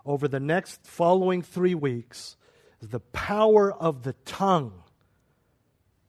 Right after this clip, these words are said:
And what he emphasizes is the power of the tongue to thrash,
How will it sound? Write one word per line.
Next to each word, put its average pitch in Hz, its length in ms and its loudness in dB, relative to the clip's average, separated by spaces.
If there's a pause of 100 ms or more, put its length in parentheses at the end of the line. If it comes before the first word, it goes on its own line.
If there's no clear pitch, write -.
(680)
And 92 140 -18
what 123 120 -6
he 131 120 -6
emphasizes 131 960 -8 (480)
is 110 160 -12
the 120 80 -8
power 165 520 0
of 139 260 -8
the 110 100 -8
tongue 104 560 -6 (1700)
to 110 100 -18
thrash, - 1080 -4